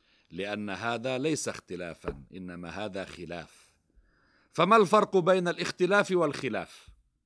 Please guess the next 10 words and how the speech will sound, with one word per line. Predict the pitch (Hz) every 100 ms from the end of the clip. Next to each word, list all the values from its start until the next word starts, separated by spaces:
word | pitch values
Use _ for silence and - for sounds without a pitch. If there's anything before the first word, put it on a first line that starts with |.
| _ _ _ _ _ _ -
الاختلاف | 180 196 208 - 202 208 202 190
في | 160
الرأي | 185 180 196 180 185
جميل، | 147 151 160 165 113 78 57 _ _ _ _ - _ _ _ _ -
الاختلاف | 151 156 175 - 156 180 165
في | 160 151
الأسرة | 139 175 - 147 143 131
في | - 151
آرائها | 139 151 160 156 147 151
كريم، | 147 143 143 151 107 78